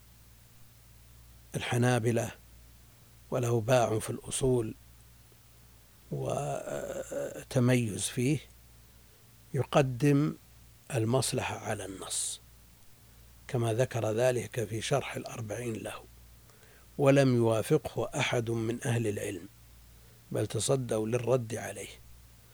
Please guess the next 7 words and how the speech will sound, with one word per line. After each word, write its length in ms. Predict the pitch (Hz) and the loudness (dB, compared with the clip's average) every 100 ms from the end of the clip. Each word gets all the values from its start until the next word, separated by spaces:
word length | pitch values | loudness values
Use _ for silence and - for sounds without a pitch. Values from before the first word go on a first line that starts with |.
| - - | -20 -10
ومنهم 420 | - 107 139 117 113 | -2 2 4 4 0
من 80 | |
اتهمه 840 | 113 - - 123 120 110 107 117 104 - - 143 | -2 -4 0 2 2 2 0 0 -4 -10 -14 -6
بسبب 440 | 117 127 117 107 | -2 0 0 -2
ذلك، 540 | 104 92 - - - - - - - - - - - - | -6 -10 -12 -16 -18 -20 -20 -20 -20 -20 -20 -20 -20 -8
والله 320 | - 110 107 | -4 -2 -2
المستعان. 540 | 107 104 - 101 92 | -4 -6 -6 -8 -12